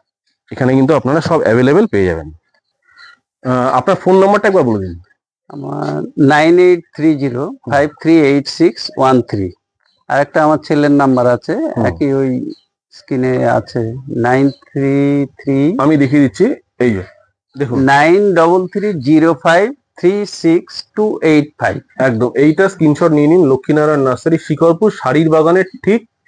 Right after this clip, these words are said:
Speaker 1: উল্টো দিকে, দুর্গা মন্দিরের পিছনের বাগান। ভিডিও শুরুতেই অ্যাড্রেস সুন্দরভাবে গুছিয়ে বলে দেওয়া হয়েছে, তাই অ্যাড্রেস আর বলা যাবে না বন্ধুরা এখন।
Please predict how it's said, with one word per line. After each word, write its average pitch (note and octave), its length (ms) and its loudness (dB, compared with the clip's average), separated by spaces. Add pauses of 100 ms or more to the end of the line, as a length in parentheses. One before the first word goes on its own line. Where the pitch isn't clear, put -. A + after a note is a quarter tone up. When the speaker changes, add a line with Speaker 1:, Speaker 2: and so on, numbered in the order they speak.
(340)
Speaker 1:
উল্টো C#3+ 240 0
দিকে, D3+ 240 2
দুর্গা D3 280 0
মন্দিরের D3+ 340 2
পিছনের E3+ 400 0
বাগান। C#3+ 280 0 (420)
ভিডিও C#3+ 220 2
শুরুতেই E3+ 340 2
অ্যাড্রেস D#3 300 0
সুন্দরভাবে D3+ 480 0
গুছিয়ে C3+ 300 -2
বলে B2+ 200 2
দেওয়া B2+ 180 2
হয়েছে, A2 220 0 (400)
তাই C3+ 140 0
অ্যাড্রেস C3+ 360 2
আর D3+ 100 2
বলা C#3+ 260 2
যাবে D3 200 2
না F#3+ 100 2
বন্ধুরা C#3+ 340 2
এখন। B2+ 180 -2